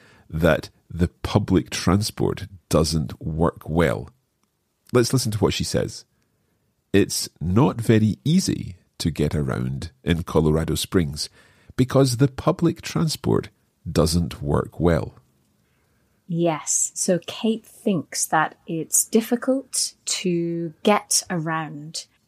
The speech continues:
Speaker 2: to move, to travel in the city because the public transport, so the bus, the trains, doesn't work well. And well is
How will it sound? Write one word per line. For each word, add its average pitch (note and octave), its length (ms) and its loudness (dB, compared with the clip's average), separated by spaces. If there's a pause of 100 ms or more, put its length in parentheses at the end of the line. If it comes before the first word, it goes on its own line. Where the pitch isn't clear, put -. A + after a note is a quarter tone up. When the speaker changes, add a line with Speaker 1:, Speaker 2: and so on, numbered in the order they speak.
(140)
Speaker 2:
to E3+ 200 2
move, G#3 640 2
to - 140 -4
travel E3 640 0 (140)
in F3+ 200 0
the E3 100 -4
city - 480 -2 (600)
because D#3+ 560 -2
the F3 100 -6
public A3+ 500 0
transport, - 760 -4
so D3+ 540 -4
the - 80 -10
bus, - 580 -2 (320)
the - 80 -14
trains, F#3 840 -4 (760)
doesn't G3+ 540 2
work E3 440 -4
well. D3+ 500 -2 (1800)
And F3+ 440 0 (220)
well G#3+ 580 2 (400)
is F#3 280 0